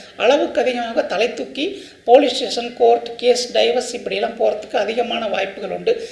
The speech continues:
கணவன் மனைவி ஒருத்தருக்கு ஒருத்தர் விட்டு கொடுத்து போறது ரொம்ப நல்லது. கூட்டு தொழில் செய்யற இடத்துல சம்பந்தப்பட்ட ஜா-, மிதுன ராசிக்காரர்கள் மற்றவர்களிடம் மிகவும் கவனமாக இருக்கணும். ஏன் அப்படின்னா இந்த காலகட்டத்துல நீங்க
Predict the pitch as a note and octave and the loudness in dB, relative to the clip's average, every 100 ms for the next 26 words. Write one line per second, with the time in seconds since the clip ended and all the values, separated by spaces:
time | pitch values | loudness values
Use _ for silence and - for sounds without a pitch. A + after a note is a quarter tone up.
0 | - - G#3+ C#4+ D#4 C#4+ B3 A3+ B3+ A3 | -12 -4 -2 2 2 2 0 -2 0 0
1 | G#3+ - - G#3+ A3+ B3 G#3+ - - B3 | 0 -2 -2 -2 -2 -2 -4 -6 -4 -4
2 | - - - G#3+ A#3+ G3 G#3 G#3 G3 F#3+ | -6 -2 2 2 2 2 2 -2 -2 -4
3 | F3+ D4+ - - - - F4+ G#4 G4 F4 | -4 -4 -6 -16 -20 4 8 8 6 0
4 | C#4+ B3 B3 A#3 G#3+ - A#3 B3 - - | 0 0 2 2 2 0 2 2 0 -12
5 | - - _ - - A3+ C4+ C4+ C4+ A#3+ | -20 -20 _ -18 -10 -6 -2 0 0 2
6 | A3+ - G#3+ G#3 G3 F#3+ - G#3 D4 C4 | 2 2 4 4 2 2 0 0 2 4
7 | B3 - B3 G#3+ G#3 G3+ B3+ - - - | 4 2 -2 0 2 2 0 -2 -8 -16
8 | - G#3 - F4 D#4+ C#4 A#3+ G#4 D4+ A3+ | -4 -2 0 2 2 0 -4 -6 -4 2
9 | B3+ C#4 A#3+ G3 C4 B3+ B3 G#3 F#3+ - | 2 2 0 0 2 0 0 -2 -6 -6
10 | F#3 G#3 B3+ - G#3 D#4 A#3 G#3 A3 C4+ | -6 -2 -2 -2 -4 -4 -4 -2 2 2
11 | - - - B3 A#3 | 0 -4 -6 -6 -6